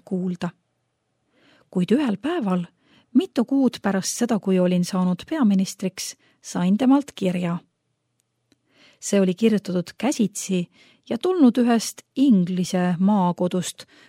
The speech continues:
kus ta veetis oma pensionipõlve, ning selle sisu oli, et ükskõik kui tugevat survet meile ka ei avaldata, ei tohi Iisrael ära anda ühtegi kuuepäevases sõjas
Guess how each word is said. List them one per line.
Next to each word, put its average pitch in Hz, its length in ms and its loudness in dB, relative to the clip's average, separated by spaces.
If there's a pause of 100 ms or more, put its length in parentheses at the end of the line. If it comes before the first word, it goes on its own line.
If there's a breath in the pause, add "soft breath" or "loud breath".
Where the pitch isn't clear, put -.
(120)
kus - 180 -8
ta 262 120 -2
veetis 180 440 -2
oma 180 220 -2
pensionipõlve, 185 880 0 (640)
ning 185 200 2
selle 185 240 0
sisu 311 300 -2 (100)
oli, 233 220 2 (800)
et 262 160 -4
ükskõik - 540 -2
kui 214 180 2
tugevat 247 500 0
survet 202 540 -2
meile 185 280 2
ka 175 160 -2
ei 175 140 0
avaldata, 214 680 -2 (640)
ei 302 180 4
tohi 202 400 0
Iisrael 196 640 0 (180)
ära 277 160 2
anda 196 460 4 (580)
ühtegi 302 640 0
kuuepäevases 202 1040 0 (100)
sõjas 262 380 0